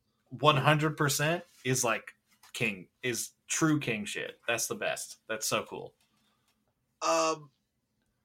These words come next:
Speaker 2: what do you feel about his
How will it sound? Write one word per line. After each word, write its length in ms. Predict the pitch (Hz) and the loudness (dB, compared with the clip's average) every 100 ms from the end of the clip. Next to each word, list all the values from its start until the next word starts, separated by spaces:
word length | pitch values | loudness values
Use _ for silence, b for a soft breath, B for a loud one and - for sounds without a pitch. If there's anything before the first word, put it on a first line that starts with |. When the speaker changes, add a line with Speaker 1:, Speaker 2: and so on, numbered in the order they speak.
| _ _ - | _ _ -20
Speaker 2:
what 640 | 170 156 160 190 233 - | -18 -16 -4 -2 -2 -2
do 100 | - | -4
you 260 | 190 170 185 | -4 -6 -8
feel 300 | - 156 139 | -4 -2 -2
about 380 | 131 127 117 117 | -2 -6 -6 -8
his 540 | 120 110 107 104 - | -10 -12 -12 -12 -12